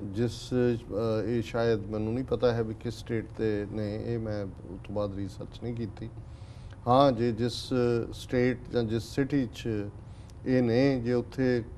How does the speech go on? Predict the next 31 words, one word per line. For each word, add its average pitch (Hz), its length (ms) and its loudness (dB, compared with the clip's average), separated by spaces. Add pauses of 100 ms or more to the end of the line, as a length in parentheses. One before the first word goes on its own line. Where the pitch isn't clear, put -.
(140)
ਸਿੱਖ - 320 -4
ਕਮਿਊਨਿਟੀ 120 680 2 (100)
ਹੈ 120 500 6 (560)
ਔਰ 117 100 4
ਉੱਥੇ 110 240 -2
ਬਾਕੀਆਂ 107 460 4
ਨੇ 131 120 4
ਵੀ 127 120 4
ਕੋਈ 123 220 2
ਨਾ 120 80 2
ਕੋਈ 117 160 0
ਉਹਨਾਂ 120 200 2
ਦੇ 120 120 4
ਨਾਲ 113 260 6
ਹਮਦਰਦੀ 107 580 0
ਦਾ 113 260 6
ਜਾਂ 110 140 0
ਦੂਜਾ 104 340 0
ਪ੍ਰਗਟਾਵਾ 107 520 0
ਕੀਤਾ 120 300 0
ਹੋਏ, 139 240 4 (480)
ਉਨਾ 175 300 12
ਕੁ 151 100 4
ਤਾਂ 151 220 12
ਚੱਲ, 131 280 8
ਬਣ 120 380 2
ਸਕਦਾ 120 380 4
ਹੈ 120 100 6
ਕਿ 117 120 -4
ਵੀ 107 160 -2
ਤੁਸੀਂ 107 640 -2